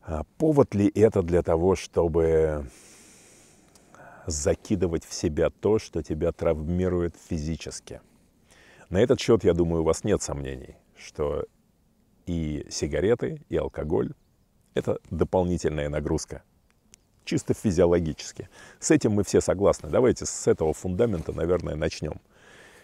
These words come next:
Отлично. Те из вас, кто даже не собираются бороться, я, правда, не думаю, что вы этот выпуск стали бы смотреть,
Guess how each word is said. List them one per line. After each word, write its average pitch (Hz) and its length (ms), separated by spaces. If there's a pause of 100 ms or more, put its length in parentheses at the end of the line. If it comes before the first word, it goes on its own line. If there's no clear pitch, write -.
(1700)
Отлично. - 540 (680)
Те 147 160
из 127 160
вас, 131 280
кто 113 420 (340)
даже 98 340
не 92 120
собираются 90 640
бороться, 76 580
я, 95 220
правда, 82 220
не 95 100
думаю, 78 260
что - 180
вы 80 120
этот 73 160
выпуск - 340
стали 78 240
бы 76 100
смотреть, 123 540